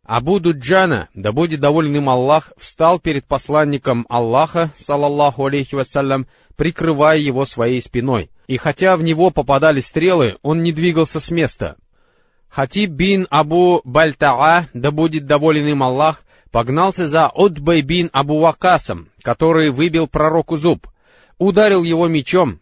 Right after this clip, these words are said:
отчего голова его свалилась с плеч,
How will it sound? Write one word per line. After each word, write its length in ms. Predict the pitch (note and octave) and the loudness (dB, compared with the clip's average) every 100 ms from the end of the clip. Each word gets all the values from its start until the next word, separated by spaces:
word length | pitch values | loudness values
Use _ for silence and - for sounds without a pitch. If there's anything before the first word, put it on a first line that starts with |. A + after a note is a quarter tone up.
| _ | _
отчего 480 | B2+ B2+ - D3+ E3 | -8 -6 -4 -2 -2
голова 400 | D3+ D#3 D3+ E3 | 2 2 4 4
его 200 | D#3 D3+ | 2 -2
свалилась 500 | - D3 E3 D3+ C#3+ | 0 0 0 0 -4
с 80 | - | -8
плеч, 340 | D3+ C3+ - | -4 -4 -6